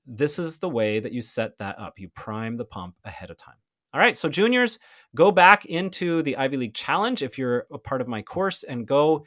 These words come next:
you can get any of the worksheets that we have about your contradictions, your surprises,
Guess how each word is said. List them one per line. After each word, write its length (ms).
you 120
can 80
get 260
any 400
of 220
the 80
worksheets 460
that 100
we 100
have 300
about 420
your 340
contradictions, 920
your 300
surprises, 760